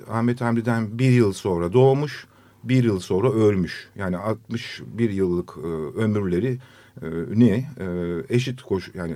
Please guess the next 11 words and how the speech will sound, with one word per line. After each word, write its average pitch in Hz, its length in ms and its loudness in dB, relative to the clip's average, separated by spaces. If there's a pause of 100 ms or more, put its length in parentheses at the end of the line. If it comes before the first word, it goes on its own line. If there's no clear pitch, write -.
eşit 87 240 -10
koşullarda 104 420 -6
yaşamamışlar. 120 800 2 (560)
E, 78 40 -12 (680)
aynı 135 240 6
yıllarda 120 340 6
yaşamışlar. 82 560 -2
İşte 113 220 -6
birisini 117 440 -2
hapislerde 110 540 -2
çürütmüşüz. - 640 -12